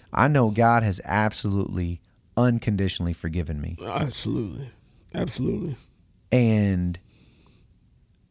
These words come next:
Speaker 1: I wonder, <laughs> you know, like,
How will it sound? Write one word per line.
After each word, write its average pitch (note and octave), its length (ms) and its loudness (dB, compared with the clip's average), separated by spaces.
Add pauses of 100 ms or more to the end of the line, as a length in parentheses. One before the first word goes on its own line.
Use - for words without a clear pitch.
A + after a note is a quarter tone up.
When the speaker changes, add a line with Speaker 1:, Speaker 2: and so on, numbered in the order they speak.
(300)
Speaker 1:
I G#2 140 6
wonder, A2 640 0 (540)
<laughs> - 320 -4
you A2 240 0
know, F#2+ 260 0 (1800)
like, A#2+ 200 2